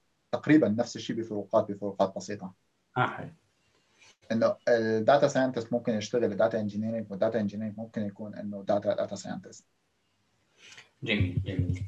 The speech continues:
Speaker 1: هلا إذا بتروح ل-، مثلا لقاعات البيانات الأوروبية للوظائف، فبتلاقي الداتا ساينتست مثل، آه، أسماء تانية ما بنعطاها، بتلاقي الداتا، داتا انجينيرينج،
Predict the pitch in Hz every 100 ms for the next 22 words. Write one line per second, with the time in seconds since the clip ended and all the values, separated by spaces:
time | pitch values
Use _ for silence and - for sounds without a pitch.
0 | - 120 120 123 120 104 156 170 160 143
1 | 139 135 139 131 123 120 120 123 135 -
2 | 127 127 127 120 120 139 135 113 110 110
3 | 101 - 104 - - 139 143 135 113 120
4 | 156 175 160 117 104 95 107 - _ -
5 | 117 120 127 120 117 - - 113 - 113
6 | - 135 143 - 131 123 113 110 110 110
7 | 107 107 107 117 123 - 147 120 107 113
8 | 107 110 110 104 98 101 104